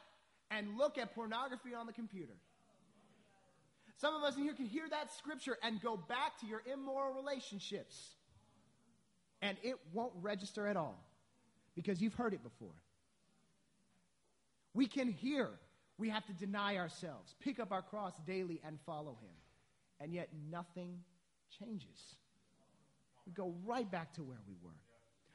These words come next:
I'd gotten to that point when I came into college, I hadn't shared my faith with anyone, I think, for, like, a year or something like that. And I remember Sam Cameron, my campus minister at James Madison, telling me, "Matt, you gotta share your faith because you're,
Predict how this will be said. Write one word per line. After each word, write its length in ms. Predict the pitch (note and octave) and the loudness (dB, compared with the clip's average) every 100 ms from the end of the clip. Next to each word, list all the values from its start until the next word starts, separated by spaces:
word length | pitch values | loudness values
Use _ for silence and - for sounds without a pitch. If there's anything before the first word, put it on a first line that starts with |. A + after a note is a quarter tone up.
| - | -4
I'd 240 | G3 D#4 A#3 | 6 6 8
gotten 240 | B3 A3+ | 6 6
to 60 | A3 | 4
that 280 | A3 G#3+ - | 2 2 -2
point 240 | A#3+ G3+ | -6 -4
when 100 | G#3+ | -4
I 80 | C#4 | -4
came 280 | - C#4 B3+ | -4 -4 -2
into 140 | G#3 | -4
college, 640 | E3+ G3+ G#3 D4 D#4+ - - - - - - | -4 0 2 2 0 -2 -4 -12 -20 -12 -4
I 120 | F#4+ | -2
hadn't 300 | A#3+ G3 E3 | 0 -2 -4
shared 380 | - A3 A#3+ G3+ | -4 -2 -2 -2
my 180 | G#3 G#3+ | -4 -4
faith 200 | G#3 G3 | -4 -4
with 100 | F#3+ | -4
anyone, 360 | F#3+ F#3+ E3 D#3 | -6 -4 -6 -8
I 60 | D3+ | -10
think, 180 | F3+ | -12
for, 80 | - | -12
like, 160 | C#3+ B2 | -12 -12
a 300 | G#2 G2 A#2 | -14 -12 -10
year 140 | B2 F2+ E2 _ _ _ - | -10 -12 -20 _ _ _ -16
or 60 | |
something 260 | C#3 C3+ A2+ | -8 -6 -6
like 200 | G2+ F#2+ | -8 -10
that. 180 | G#2+ F2+ - - - | -10 -12 -16 -20 -6
And 120 | G#3 G3+ | -4 0
I 100 | A3 | 2
remember 240 | B3+ B3 A3 | 4 4 2
Sam 340 | - B3 A#3 | 0 0 -2
Cameron, 360 | - B3 A#3 G3+ | 0 -2 0 0
my 120 | G3+ | -2
campus 360 | - A#3 G3 | -2 -6 -4
minister 300 | G#3+ A3+ A3 | -4 -4 -2
at 80 | G3 | -4
James 240 | G3+ G#3 F#3 | -4 -6 -6
Madison, 420 | G#3+ G3+ F#3+ F3+ - _ C4 | -8 -8 -10 -14 -16 _ -4
telling 220 | B3+ A#3 | -2 0
me, 40 | |
"Matt, 200 | B3 B3+ | 0 0
you 100 | C#4 | 4
gotta 220 | C#4+ G3+ | 6 4
share 380 | - - B3 C4+ | 2 -2 4 4
your 180 | B3 A#3+ | 6 4
faith 300 | C4 C4+ F3+ | 6 4 4
because 280 | G3 A3+ | 0 -2
you're, 100 | F#3 | -4